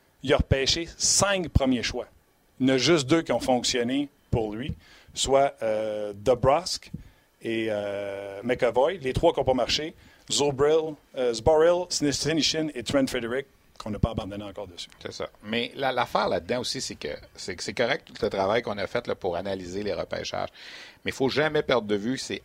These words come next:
Speaker 2: après le repêchage. Qu'est-ce qui se passe ? Tu sais, on va revenir à Galchenyuk. Tu vas me, vous allez me dire, c'était peut-être la job du recruteur de le savoir. Est-ce qu'on pouvait savoir que Galchenyuk, sa famille arriverait, sa sœur serait dans le portrait tout le temps, son père serait dans le portrait ?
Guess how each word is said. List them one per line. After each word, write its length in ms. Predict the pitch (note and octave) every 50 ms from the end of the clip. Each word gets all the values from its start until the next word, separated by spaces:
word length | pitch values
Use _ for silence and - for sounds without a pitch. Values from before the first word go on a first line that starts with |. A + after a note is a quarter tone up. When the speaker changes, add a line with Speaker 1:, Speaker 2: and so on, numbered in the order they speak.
| _ -
Speaker 2:
après 360 | A2 G#2+ - - G2 F#2 G2 F#2
le 60 | E2+
repêchage. 680 | D#2 D#2 D2 - D#2 D#2+ - - D#2 D#2 D#2+ - -
Qu'est-ce 220 | - - A2+ - -
qui 80 | -
se 80 | - -
passe ? 380 | - - D#2+ D#2+ E2 - - - - - - - -
Tu 80 | -
sais, 220 | G3 - G2 - - _ _ -
on 100 | A2 G#2
va 80 | G#2 G#2+
revenir 340 | G#2 A2 A#2 A#2 C#3 D3+ C3
à 60 | A2
Galchenyuk. 760 | F#2 G2+ G2 G#2 G2 - G2 F2 F2 F2 F2+ G2+ - - - - - -
Tu 100 | - - -
vas 100 | - G#2+
me, 60 | G#2+
vous 140 | G#2+ G#2 B2+
allez 140 | B2 B2 A#2+
me 80 | A#2
dire, 160 | A2+ D3 D3+
c'était 120 | - - G#2
peut-être 220 | - - B2+ B2
la 160 | B2 G#2+ G2+
job 160 | G2+ B2+ C3+ C3
du 80 | B2
recruteur 480 | A#2 G#2+ G#2+ - A2+ G2+ - A2 A#2+ B2+
de 80 | A2+
le 60 | G#2 F#2+
savoir. 420 | - - F2 F2 F#2+ G2+ A2+ - - - - - -
Est-ce 160 | - D3+ -
qu'on 140 | - - -
pouvait 320 | - - - B2 B2+ D3+ D#3+
savoir 500 | - - G#2 G2 G2+ G2+ A#2 B2 B2+ -
que 120 | - G2+
Galchenyuk, 720 | F2+ A2+ A2+ A#2 A2 - A2+ G#2 G#2+ G#2+ A2 A#2 B2 A#2+ - - -
sa 200 | - - - G2+
famille 480 | - - B2 A2+ A2 A2 A#2 A#2 A2+
arriverait, 580 | G#2+ G#2 G2+ G#2+ G#2 G2+ F#2+ F#2 E2+ F#2 G#2 G#2+
sa 220 | - - G#2+ F#2
sœur 280 | - - A#2+ A#2+ A#2+ A#2 A2+
serait 100 | A2+ G#2+
dans 120 | G#2+ G#2+
le 40 | G#2
portrait 340 | - - G2 - - A#2+ A2
tout 100 | - G#2+
le 60 | G2
temps, 200 | - A#2 A2+ A2
son 180 | - A2+ G#2+ G#2+
père 240 | - A#2+ A#2 A#2
serait 120 | G#2+ G#2 G#2
dans 100 | G#2+ G#2+
le 40 | G#2+
portrait ? 240 | - G2+ - -